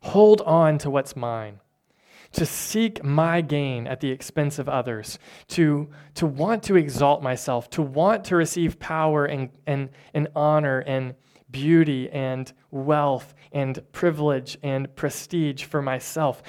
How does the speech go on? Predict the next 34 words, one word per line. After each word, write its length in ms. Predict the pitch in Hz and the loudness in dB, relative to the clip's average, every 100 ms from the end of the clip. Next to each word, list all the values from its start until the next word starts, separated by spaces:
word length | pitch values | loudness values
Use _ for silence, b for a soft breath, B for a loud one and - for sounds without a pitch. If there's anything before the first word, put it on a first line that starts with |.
| B | B
There's 160 | 170 156 | 0 2
a 60 | |
little 320 | 151 170 226 | 4 6 6
bit 200 | 202 180 | 6 6
of 100 | 202 | 4
that 180 | 165 147 | 2 -2
in 120 | 147 | -2
all 260 | 139 156 156 | 0 2 2
of 120 | 143 | 0
us. 320 | 113 - - _ _ _ _ _ _ _ _ _ _ _ _ _ _ 95 _ _ _ _ b b b b | -4 -10 -20 _ _ _ _ _ _ _ _ _ _ _ _ _ _ _ _ _ _ _ b b b b
Yesterday, 480 | 160 175 - 170 135 | 0 2 4 2 2
Courtney 340 | - 170 156 | 0 0 2
and 80 | 151 | 2
I 160 | 143 143 | 2 0
did, 320 | 147 143 143 | -2 -4 -2
like, 160 | 135 135 | -2 2
all 160 | 143 | 2
of 100 | 143 | 2
our 160 | 139 127 | 0 -2
Christmas 420 | - 160 - 127 | -4 -8 -6 -8
shopping 400 | - 117 - 107 _ _ _ | -6 -8 -8 -18 _ _ _
for 180 | - 131 | -8 -8
the 340 | 123 120 123 | -6 -8 -8
y-, 180 | 127 135 _ - | -12 -18 _ -14
year. 240 | 120 113 | -12 -8
Actually, 280 | 127 131 135 | -6 -6 -8
that's 160 | 120 123 | -8 -8
not 140 | 120 | -12
true. 140 | - | -12
We 60 | 107 | -12
have 100 | 110 | -14
a 400 | 113 _ _ - | -18 _ _ -16
couple 180 | 127 131 | -12 -12
of 140 | 127 | -14